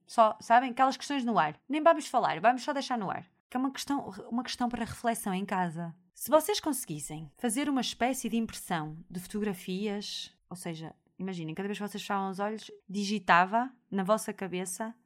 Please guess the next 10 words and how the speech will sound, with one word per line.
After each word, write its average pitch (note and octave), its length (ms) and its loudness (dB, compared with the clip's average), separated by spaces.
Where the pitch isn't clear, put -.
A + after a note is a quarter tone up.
a - 80 0
paisagem, D#3+ 680 0
por - 180 -6
exemplo. D#3+ 500 -6
Ou G#3 440 2
de G#3 200 -4
pensamentos, G#3+ 1120 -2
também G3+ 260 -4
digitava, F3+ 720 -4
guardava, D#3+ 640 -2